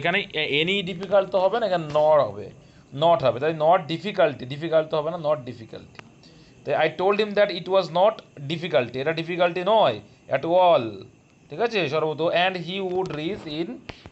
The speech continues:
an hour, সে এক ঘন্টায় পৌঁছে যাবে। তারপর দেখো বলছে improve the bracket, এখানে কি হবে দেখো, গণেশ was by his side। দেখো এত টাফ তোমাদের থাকবে না, এর থেকে ইজি থাকবে, এটা টাফ না যদিও বা নিয়ম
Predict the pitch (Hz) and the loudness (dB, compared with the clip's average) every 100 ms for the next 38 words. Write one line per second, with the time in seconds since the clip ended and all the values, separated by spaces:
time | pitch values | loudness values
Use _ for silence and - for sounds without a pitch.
0 | - - 131 127 117 110 139 123 131 131 | -20 -4 0 2 2 2 -2 0 -2 -2
1 | 165 120 90 - - _ _ _ _ _ | -4 -8 -12 -16 -20 _ _ _ _ _
2 | _ - _ _ _ _ - _ _ - | _ -20 _ _ _ _ -20 _ _ -20
3 | - - 147 165 196 202 202 190 190 190 | -20 -2 2 4 4 4 2 -2 -6 -6
4 | 190 202 151 165 226 196 190 180 185 185 | -2 0 2 4 4 0 -4 -2 -2 -4
5 | 165 185 180 175 180 175 180 - _ _ | -2 2 2 2 0 0 -10 -12 _ _
6 | _ _ 117 143 165 208 196 226 226 185 | _ _ 0 2 4 2 2 0 -2 2
7 | 180 190 180 147 156 170 190 202 196 - | 4 4 0 2 4 4 2 -4 -6 0
8 | 170 143 143 220 220 214 202 202 202 202 | 0 0 -4 -2 2 2 0 -2 0 -2
9 | 196 196 185 - 185 202 190 185 185 220 | -6 -6 -8 -6 -6 -4 -6 -6 -8 -6
10 | 226 - 190 170 135 127 208 220 214 254 | -6 -6 -8 -6 -6 -2 -4 0 2 2
11 | - 170 165 151 147 190 - - _ _ | 0 -2 0 -4 -2 -2 -4 -20 _ _
12 | - 160 160 165 | -18 -8 -4 -2